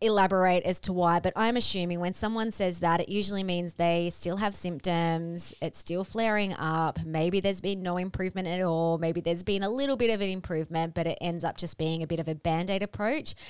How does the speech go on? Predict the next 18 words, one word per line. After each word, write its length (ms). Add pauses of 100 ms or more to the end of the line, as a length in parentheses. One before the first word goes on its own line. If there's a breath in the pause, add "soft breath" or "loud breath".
(260 loud breath)
And 180
what 200
we 100
see 260
often 360
in 140
practice 440
too 220
is 160
when 140
people 280
are 100
on 200
a 40
cocktail 640
of 400
pharmaceuticals 1080
that 240